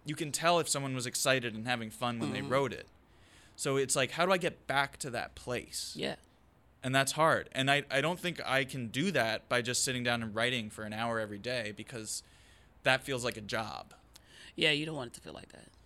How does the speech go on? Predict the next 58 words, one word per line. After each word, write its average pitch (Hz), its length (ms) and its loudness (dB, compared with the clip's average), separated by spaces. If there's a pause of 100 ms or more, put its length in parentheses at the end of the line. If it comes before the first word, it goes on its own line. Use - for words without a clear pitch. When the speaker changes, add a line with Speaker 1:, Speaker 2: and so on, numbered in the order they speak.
(100)
Speaker 2:
I 240 40 10
wanna 370 180 8
have 330 140 6
fun 170 460 6 (100)
in 156 140 -2
my 143 160 0
craft. - 640 -8 (180)
Speaker 1:
Yes. 120 140 6
Speaker 2:
I 214 100 12
understand 214 380 4
at 185 180 4
times 165 360 4
it 151 100 2
will 147 180 2
get 139 180 -2
hard. 123 260 -2
I 147 80 4
get 147 300 -4
that. - 220 -8 (220)
But 170 140 2
I 214 60 4
wanna 269 260 0
have 247 160 -4
fun 262 240 -6
in 202 240 -4
what 202 160 -2
I'm 208 80 -2
doing. 247 180 -2
When 240 140 4
I'm 302 80 0
on 269 160 -2
stage, 254 500 0 (400)
do 220 80 -2
you 311 140 4
know 262 140 4
that 190 200 2
I 180 80 6
feel 190 260 0
like 170 220 6
I 160 120 4
can't - 360 0
see 175 400 6
or 147 140 0
hear 160 360 0
anything? 180 640 -4
Speaker 1:
You 147 160 -2
black 104 320 -4
out? 107 280 -10 (120)
Speaker 2:
I 208 140 12
black 160 580 4
out 131 320 0
like 139 160 -4
a 127 60 -8
sociopath - 1000 0 (300)
when 139 220 -6
I'm 127 100 -6
up 117 160 -10
there. - 300 -12